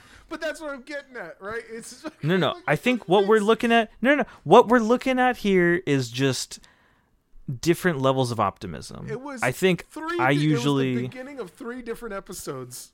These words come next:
Speaker 1: <laughs> put into one episode.
Speaker 2: That's fine. You know what? Maybe
Speaker 1: Uh.
Speaker 2: there's three seasons worth of really cool shit about to happen.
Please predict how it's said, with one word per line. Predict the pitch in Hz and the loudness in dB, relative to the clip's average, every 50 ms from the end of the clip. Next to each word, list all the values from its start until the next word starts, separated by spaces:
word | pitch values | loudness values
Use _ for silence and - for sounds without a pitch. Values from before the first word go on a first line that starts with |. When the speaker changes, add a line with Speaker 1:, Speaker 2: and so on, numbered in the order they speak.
| - | -16
Speaker 1:
<laughs> | 180 - | -16 -14
put | - - 190 214 | -12 -10 -10 -8
into | 233 226 - - 240 - - 294 | -10 -10 -12 -12 -10 -10 -10 -10
one | 254 - - - 202 220 247 | -12 -12 -12 -12 -10 -10 -10
episode. | - - 151 - 285 - - - - 180 156 - 156 196 214 - - - - - _ _ _ _ _ _ _ _ _ _ - - - - _ _ _ - - | -12 -12 -16 -20 -20 -18 -18 -14 -14 -14 -14 -14 -14 -14 -14 -14 -14 -18 -20 -20 _ _ _ _ _ _ _ _ _ _ -20 -20 -20 -20 _ _ _ -4 2
Speaker 2:
That's | - 170 175 170 - | 4 4 4 2 -2
fine. | - - 220 226 247 277 277 214 170 | -6 -4 -2 -2 -2 0 0 2 2
You | 156 | 4
know | 175 202 214 | 4 4 4
what? | 190 147 117 127 180 214 - | 4 2 2 2 2 0 0
Maybe | - 139 139 151 165 180 190 | 0 0 2 2 2 0 2
Speaker 1:
Uh. | 180 | 2
Speaker 2:
there's | 170 175 175 - - | 2 2 2 0 -6
three | - - - - 139 127 139 160 170 | -14 -18 -12 -6 -2 0 0 0 0
seasons | 165 - - 170 170 175 170 160 165 170 165 170 139 | -2 -2 -2 0 0 0 0 0 0 0 0 0 -2
worth | 127 117 127 131 151 147 - | -2 -2 0 0 0 0 -2
of | 147 135 120 120 | -2 -4 -2 -4
really | 127 143 139 139 131 | -4 -2 -2 -2 -4
cool | - - 160 147 143 | -4 -4 -4 -4 -4
shit | 135 - - 180 180 | -4 -4 -4 -4 -2
about | 147 135 123 127 123 127 - - | -4 -4 -4 -4 -4 -4 -4 -8
to | 123 | -6
happen. | - 127 113 104 104 98 101 92 87 107 139 | -4 -4 -4 -4 -6 -10 -10 -10 -10 -10 -12